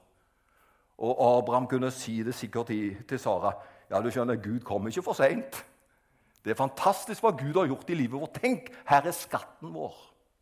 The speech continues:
Her er gutten, og se hvordan han vokser opp. Se hvordan han utvikler seg. Det så så bra ut.» Har du merket det som Abraham ble utfordret for nå?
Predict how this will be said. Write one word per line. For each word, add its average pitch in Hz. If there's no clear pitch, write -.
Her 180
er 190
gutten, 208
og 131
se 233
hvordan 123
han 135
vokser -
opp. -
Se 262
hvordan 156
han 156
utvikler 104
seg. 80
Det 127
så 160
så 151
bra 131
ut.» -
Har 117
du 139
merket 139
det 123
som 127
Abraham 113
ble 117
utfordret 101
for 104
nå? 120